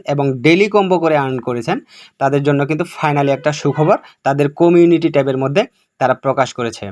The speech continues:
এখনও যারা কাজ করতেছেন না, মোটামুটি হাতে দেড় মাস সময় আছে, আপনারা কাজ করেন, ইনশাল্লাহ এখান থেকে ভালো একটা প্রফিট পাবেন। তো কমিউনিটি ট্যাবে তাদের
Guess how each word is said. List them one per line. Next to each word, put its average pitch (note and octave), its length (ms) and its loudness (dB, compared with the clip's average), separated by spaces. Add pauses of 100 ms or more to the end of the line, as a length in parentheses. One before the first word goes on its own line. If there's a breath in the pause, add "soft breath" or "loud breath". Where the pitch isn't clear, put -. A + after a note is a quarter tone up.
(480 soft breath)
এখনও E3+ 280 0
যারা F#3 160 4
কাজ F3 240 0
করতেছেন D#3 420 0
না, F3 180 -2 (220 soft breath)
মোটামুটি D#3 440 2
হাতে D#3+ 240 0
দেড় D3 280 2
মাস D#3 160 2
সময় E3+ 240 0
আছে, E3+ 300 -2
আপনারা C#3 300 0
কাজ D3+ 280 0
করেন, F#3+ 320 0
ইনশাল্লাহ D#3 420 2
এখান E3 280 0
থেকে F3+ 240 -2
ভালো C#3 320 0
একটা D3+ 220 0
প্রফিট B2+ 400 -4
পাবেন। G2+ 260 -10 (560 loud breath)
তো D3 80 -4
কমিউনিটি F#3 520 2
ট্যাবে F3 240 0
তাদের D#3+ 360 0